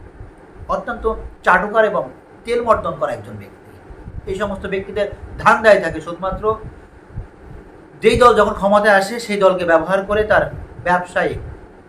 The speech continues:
কার্যক্রম পরিধি বাড়ানো, ব্যবসায়িক, আহ, ব্যস-, আহ, পরিব্যাপ্তি বাড়ানো এবং নিজের, আহ, আপনার কর্মকাণ্ডকে, আহ, বর্ধিত করার ধান্দায় তাদের মধ্যে সবসময় থাকে। তাদের মধ্যে কখনোই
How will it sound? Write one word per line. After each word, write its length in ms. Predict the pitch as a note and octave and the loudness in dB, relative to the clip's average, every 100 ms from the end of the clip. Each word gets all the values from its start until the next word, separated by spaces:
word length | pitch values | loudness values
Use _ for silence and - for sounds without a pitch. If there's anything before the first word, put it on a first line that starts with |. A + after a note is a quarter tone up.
| - - - - - - | -20 -20 -20 -20 -8 0
কার্যক্রম 520 | F3+ F3 E3+ E3+ D#3 - - - - - | 2 2 -4 -4 -4 -6 -16 -16 -16 -2
পরিধি 440 | G#3 A3 E3 D3+ - - - - | 0 2 -2 -8 -10 -18 -18 -2
বাড়ানো, 420 | D3+ D#3+ F3+ G#3+ - - - - - - - | 2 2 2 0 -6 -18 -20 -20 -20 -14 0
ব্যবসায়িক, 500 | F3+ F#3+ G#3+ G3+ F3 - - - - - | 0 2 2 2 0 -12 -18 -18 -14 -4
আহ, 180 | D#3 D3+ | 0 4
ব্যস-, 560 | F#3+ F#3+ - - - | 4 2 -4 -12 -6
আহ, 200 | D#3+ D#3 D3+ | 0 2 2
পরিব্যাপ্তি 460 | F3+ E3+ G#3 G#3 A3 | 0 0 0 0 2
বাড়ানো 400 | F#3+ F3 G3 C4 - - - - B3 | 4 4 2 -6 -14 -20 -20 -10 -2
এবং 220 | A3+ A3 | -2 0
নিজের, 320 | A3+ A3+ A3 - - - - | 0 2 2 0 -14 -18 -12
আহ, 220 | F#3+ E3+ E3 | -2 0 2
আপনার 300 | - E3+ E3+ - - | 0 0 -2 -2 0
কর্মকাণ্ডকে, 760 | G#3 A3 G#3+ G3+ F3+ F3 D3 - - - - | 2 2 0 0 -2 -6 -8 -14 -20 -20 -12
আহ, 300 | D3 D3 C#3 | -8 -6 -6
বর্ধিত 340 | E3 G#3+ G#3+ G#3+ | -2 -2 -2 -4
করার 320 | G#3+ E3+ - - | 0 0 0 -4
ধান্দায় 320 | F3+ F#3 F#3 | -6 -4 -2
তাদের 220 | D3 C#3 | -2 -4
মধ্যে 280 | C3 A2+ A#2 - - - - | -10 -14 -18 -20 -20 -20 -16
সবসময় 340 | D3+ B2 A2 | -14 -14 -18
থাকে। 260 | - - - - - - - - - - | -18 -20 -20 -20 -20 -20 -20 -20 -20 -16
তাদের 220 | - D3+ F3 | -10 -6 -4
মধ্যে 220 | F3+ F#3+ | -6 -4
কখনোই 420 | F3 G3+ A3+ G#3+ | -2 -2 -2 -6